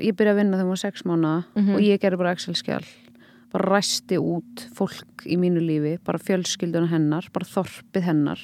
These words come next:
Speaker 2: Mhm.
Speaker 1: Að því að hún komst ekki að dagmömmu og byrjaði ekki í leikskóla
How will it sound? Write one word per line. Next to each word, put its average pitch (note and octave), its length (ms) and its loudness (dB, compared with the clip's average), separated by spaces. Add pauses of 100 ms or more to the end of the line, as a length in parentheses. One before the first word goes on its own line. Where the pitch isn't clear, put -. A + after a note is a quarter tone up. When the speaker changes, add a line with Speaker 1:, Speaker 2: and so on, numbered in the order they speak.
(120)
Speaker 2:
Mhm. G3+ 380 4 (800)
Speaker 1:
Að G#3 100 4
því A3 220 4
að G3 160 8
hún A3 100 6
komst G3+ 260 0
ekki G3+ 120 2 (100)
að F#3 60 -2
dagmömmu F3+ 540 6
og D#3+ 100 0
byrjaði G3+ 240 4
ekki F#3+ 80 0
í - 20 2
leikskóla F#3+ 500 0